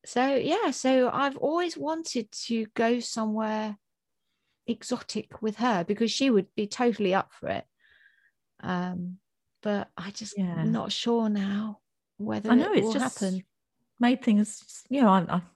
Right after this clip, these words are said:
Speaker 2: I'd love to go to Japan and somewhere where the culture's very
Speaker 1: Oh.
Speaker 2: different, or
Speaker 1: Yes.
Speaker 2: South America and all sorts of places I'd, that I'd love to go to, but I don't have any great desire at the moment. <laughs>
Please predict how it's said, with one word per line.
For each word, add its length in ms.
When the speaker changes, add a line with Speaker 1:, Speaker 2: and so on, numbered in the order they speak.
Speaker 2:
I'd 140
love 120
to 80
go 100
to 140
Japan 920
and 80
somewhere 240
where 120
the 80
culture's 420
very 180
Speaker 1:
Oh. 20
Speaker 2:
different, 360
or 180
Speaker 1:
Yes. 280
Speaker 2:
South 240
America 600
and 180
all 120
sorts 320
of 100
places 420
I'd, 180
that 240
I'd 160
love 160
to 80
go 180
to, 260
but 280
I 120
don't 180
have 160
any 160
great 240
desire 420
at 80
the 80
moment. 380
<laughs> 80